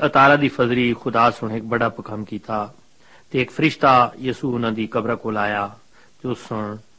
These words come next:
ਇਸ ਵੱਡੀ ਪੜੀ ਕੋ ਪਰਾਂ ਰੋੜਿਆ। ਜਿਸ ਵੇਲੇ ਪੜੀ ਰੁੜੀ ਤੇ ਪਹਿਰਾ ਦੇਣੇ ਵਾਲੇ ਸਿਪਾਹੀ ਮੁਝ ਘਾਬਰ ਕੇ ਨਸ ਗਏ। ਥੋੜੀ ਦੇਰ ਗੁਜ਼ਰੀ ਆ ਸੀ ਜੇ ਕੁਝ ਕੁੜੀਆਂ ਯਿਸੂ ਦੀ ਕਬਰ ਦੇਖਣੇ ਵਾਸਤੇ ਆਈਆਂ। ਉਹਨਾਂ ਜੇ ਦੇਖਿਆ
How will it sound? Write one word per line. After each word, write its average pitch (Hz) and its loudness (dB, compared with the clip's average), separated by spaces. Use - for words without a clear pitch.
ਇਸ 135 0
ਵੱਡੀ 117 -2
ਪੜੀ 110 -4
ਕੋ 104 -8
ਪਰਾਂ 107 -4
ਰੋੜਿਆ। 101 -4
ਜਿਸ 131 -6
ਵੇਲੇ 120 0
ਪੜੀ 127 2
ਰੁੜੀ 104 -4
ਤੇ 110 -4
ਪਹਿਰਾ 143 4
ਦੇਣੇ 120 0
ਵਾਲੇ 110 2
ਸਿਪਾਹੀ 110 -4
ਮੁਝ 143 2
ਘਾਬਰ 117 2
ਕੇ 123 -2
ਨਸ 107 -4
ਗਏ। - -16
ਥੋੜੀ 233 6
ਦੇਰ 175 8
ਗੁਜ਼ਰੀ 139 4
ਆ 135 8
ਸੀ 123 0
ਜੇ 120 -2
ਕੁਝ 120 -6
ਕੁੜੀਆਂ 131 0
ਯਿਸੂ 113 -4
ਦੀ 113 -4
ਕਬਰ 123 0
ਦੇਖਣੇ 117 -2
ਵਾਸਤੇ 107 -6
ਆਈਆਂ। 104 -10
ਉਹਨਾਂ 165 6
ਜੇ 175 6
ਦੇਖਿਆ 123 0